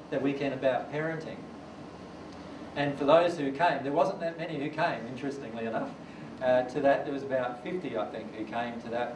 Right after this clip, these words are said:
in Brisbane. And every single one who came realised how much of an impact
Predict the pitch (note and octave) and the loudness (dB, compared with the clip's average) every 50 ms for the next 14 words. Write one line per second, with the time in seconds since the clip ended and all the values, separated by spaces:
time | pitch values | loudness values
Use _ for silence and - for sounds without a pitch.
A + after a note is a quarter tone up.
0 | - B2+ A#2+ A2+ - B2+ D#3+ E3 - - - - - - - - - - - - | -8 -8 -8 -8 -4 -2 -2 -2 -2 -4 -6 -8 -8 -10 -12 -14 -14 -14 -14 -14
1 | - - - D3+ D3+ D3 C#3+ - - F3 G#3 A3+ - F3+ F3+ E3+ E3+ E3 E3 D#3 | -12 -6 -2 0 2 2 0 0 4 4 4 4 4 2 0 0 0 -2 0 0
2 | D#3 C#3+ C#3+ D3+ D3+ C#3+ C3+ C#3 C3+ B2+ - D#3 F3 E3+ D3+ B2 B2 C3 D3+ E3 | 2 2 2 2 2 0 -2 -2 -4 -4 0 0 2 2 2 0 -2 0 0 2
3 | F3 D#3+ C#3+ B2 A2+ A2+ A2+ - C#3 C#3+ D3 D3 C#3+ C3 C3 C3 C#3+ E3 E3 C3+ | 4 4 4 4 4 2 -2 -2 0 0 2 2 0 -2 -2 -2 0 0 0 0
4 | - - - C3+ B2+ C3+ C3 C3+ D#3 D3+ - D3+ D3 - - - - | -2 -6 -8 -8 -8 -6 -6 -6 -6 -6 -2 2 2 2 2 0 -6